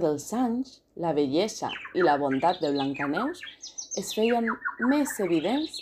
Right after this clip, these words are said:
i superaven la bellesa física de la reina. I un dia,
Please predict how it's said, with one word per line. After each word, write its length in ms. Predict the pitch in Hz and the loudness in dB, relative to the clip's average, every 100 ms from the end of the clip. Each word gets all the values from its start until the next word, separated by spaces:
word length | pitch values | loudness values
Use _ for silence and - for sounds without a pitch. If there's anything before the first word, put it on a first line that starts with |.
| - | -8
i 60 | 208 | -4
superaven 640 | 185 175 170 214 254 269 - - | 0 2 4 4 2 0 -2 -2
la 80 | 190 | 4
bellesa 460 | 175 160 190 214 190 | 4 4 0 -4 -8
física 520 | - 233 - 220 226 214 | -10 -14 -12 -8 -6 -4
de 60 | |
la 100 | 208 202 | -4 -6
reina. 400 | 151 147 147 147 _ _ _ _ _ _ _ _ _ _ _ | -4 -4 -4 -6 _ _ _ _ _ _ _ _ _ _ _
I 120 | 233 311 | 2 4
un 100 | 330 | 6
dia, 300 | 220 170 | 4 0